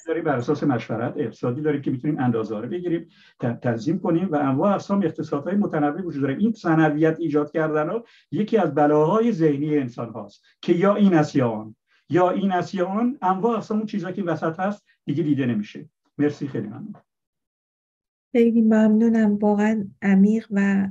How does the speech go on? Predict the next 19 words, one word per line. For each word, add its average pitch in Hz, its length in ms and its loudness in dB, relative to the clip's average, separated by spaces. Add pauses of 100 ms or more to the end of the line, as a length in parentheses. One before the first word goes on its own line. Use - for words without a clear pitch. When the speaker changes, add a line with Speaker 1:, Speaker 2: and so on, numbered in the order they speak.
Speaker 2:
خیلی 202 360 -6
صحیح 202 800 -4
مسائل 196 420 0
رو 202 140 -6 (320)
اشاره 214 480 0
کردید. 196 640 -2 (280)
از 202 220 -2
جمله 226 300 0
یک، 254 320 0 (420)
فقط 214 280 -8
به 220 60 -12
خاطر 214 240 -8
اینکه 214 200 -2
جناب 202 340 0
شایگان، 196 640 2 (320)
از 208 160 2
جمله 220 280 2
یکی 277 360 -2
از 196 280 -2